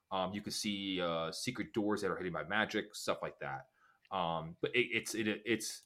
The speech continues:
and, and I think it's a very, for kids who don't know what's going on with Will at all,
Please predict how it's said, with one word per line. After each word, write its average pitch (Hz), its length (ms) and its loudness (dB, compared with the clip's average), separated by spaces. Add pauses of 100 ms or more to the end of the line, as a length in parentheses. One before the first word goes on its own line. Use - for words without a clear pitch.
(920)
and, 135 180 6
and 147 140 8
I 156 80 10
think 185 140 8
it's 139 80 4
a 123 40 4
very, 110 500 8 (340)
for 120 540 4 (420)
kids - 260 8
who 131 80 4
don't 123 140 2
know 117 80 0
what's 104 260 2
going 110 300 2
on 95 80 2
with 85 140 -4
Will 87 420 0 (420)
at 85 120 -2
all, 82 480 2